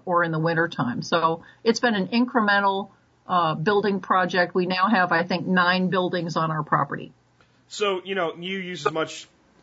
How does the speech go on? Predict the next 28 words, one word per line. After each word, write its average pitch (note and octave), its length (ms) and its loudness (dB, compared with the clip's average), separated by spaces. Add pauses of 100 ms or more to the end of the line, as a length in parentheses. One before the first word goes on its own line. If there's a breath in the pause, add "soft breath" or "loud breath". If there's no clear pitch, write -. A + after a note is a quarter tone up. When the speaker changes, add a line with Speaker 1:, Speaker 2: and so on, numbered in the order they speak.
(120)
Speaker 2:
conservatism C#3 800 0
with B2 160 -2
this B2 220 -4
answer A#2+ 240 -2
as G#2+ 100 -10
you A#2+ 80 -8
want. B2 180 -4
Like, A2+ 200 -4 (440 soft breath)
what D#3+ 280 2
is F3 140 2
the C#3+ 140 -6
cost C#3 720 0
to B2 60 -10
do A2+ 380 -4
this, E2 500 -10
like, G2 260 -4
to - 100 -10
get A#2 320 0
to B2+ 100 -4
where G#2+ 180 0
you G2 220 -2
are F#2+ 160 0
today, F#2 400 -2
if F#2+ 120 -4
you're G2+ 100 -6
comfortable F#2+ 500 -4
with D#2+ 140 -10
that? D#2+ 280 -10